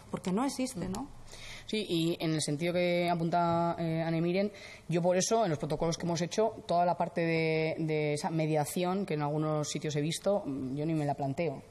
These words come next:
Speaker 2: O sea, igual que en la violencia de género, la mediación no es posible y yo en mi sector me lo peleo, eh, porque de vez en cuando se les olvida. Eh, en este caso exactamente lo mismo. No podemos tratar igual a los que no son iguales.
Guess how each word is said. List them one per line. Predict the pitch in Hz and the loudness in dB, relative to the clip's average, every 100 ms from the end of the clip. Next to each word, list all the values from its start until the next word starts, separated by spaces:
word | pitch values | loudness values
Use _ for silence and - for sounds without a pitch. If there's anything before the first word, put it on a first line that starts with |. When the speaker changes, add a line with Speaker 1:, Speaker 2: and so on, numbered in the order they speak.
| - - 165 | -20 -18 -12
Speaker 2:
O | |
sea, | 156 147 | -8 -4
igual | 147 147 | -2 -2
que | 156 | -2
en | |
la | 151 | 0
violencia | 151 147 | 0 0
de | 147 | 0
género, | 156 | 0
la | 151 | 2
mediación | 147 147 - 160 151 - - - | 2 0 0 -2 -2 -8 -10 -2
no | |
es | 165 | -2
posible | - 151 190 185 214 254 | 0 0 2 2 0 0
y | 160 151 | 0 0
yo | 151 | 0
en | 151 | 2
mi | 151 | 2
sector | 151 - 180 156 156 | -2 -2 0 0 -2
me | 143 | -2
lo | 143 | -2
peleo, | 156 156 190 240 320 - | 0 0 2 2 0 -4
eh, | 165 151 147 143 139 139 - | -4 0 2 2 2 0 -2
porque | 143 143 | -6 -4
de | |
vez | 147 | -2
en | |
cuando | 147 156 | 0 0
se | - 147 | 0 -2
les | 139 | -2
olvida. | 139 165 180 269 - - - - - | 0 0 -2 -4 -8 -10 -10 -12 -4
Eh, | 160 151 147 143 143 147 | 0 2 4 4 2 0
en | 151 | 0
este | 147 165 | -2 -2
caso | 151 160 | -2 -2
exactamente | - 170 139 143 | -2 -2 -2 0
lo | |
mismo. | 143 151 147 135 | -2 -2 -4 -4
No | 156 | 0
podemos | 196 170 | 0 0
tratar | 147 156 151 | 0 0 2
igual | 151 226 | 2 2
a | |
los | 208 | 2
que | - | -2
no | 143 | -4
son | 139 | -2
iguales. | 139 135 135 - | -2 -4 -6 -8